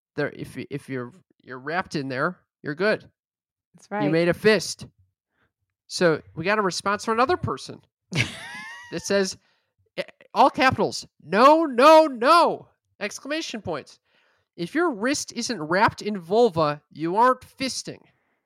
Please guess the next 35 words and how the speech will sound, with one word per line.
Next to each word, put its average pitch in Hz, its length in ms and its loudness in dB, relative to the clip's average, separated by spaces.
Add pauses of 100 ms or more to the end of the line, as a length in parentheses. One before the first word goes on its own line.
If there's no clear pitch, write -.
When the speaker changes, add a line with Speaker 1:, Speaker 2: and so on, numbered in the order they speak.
(420)
Speaker 2:
Holy 208 260 -6
Speaker 1:
Okay, 139 40 -10
so 160 220 -6
we 208 120 -4
got - 180 4
a 175 120 -8
Speaker 2:
shit. - 100 -18
Speaker 1:
fisting 247 420 -6
police 156 480 -12 (680)
on 170 120 -2
the 156 120 -2
fucking, 147 460 -6 (200)
<laughs> - 220 -14
on 190 140 -4
the 175 100 -8
text. - 520 -10 (300)
Speaker 2:
<laughs> - 300 -18
Speaker 1:
By 180 100 -2
the 185 60 0
way, 185 100 -2
you 226 120 -4
could - 140 -20
text 190 260 -8
us 170 120 -10
at 135 60 -10
Yes 156 260 -8
Text - 400 -12
Mom. 135 400 -8 (460)
We're 151 120 -6
gonna 156 160 -8
re-, 131 160 -12
we'll 147 180 -8
respond 147 420 -10
to 147 100 -18
you. 117 120 -16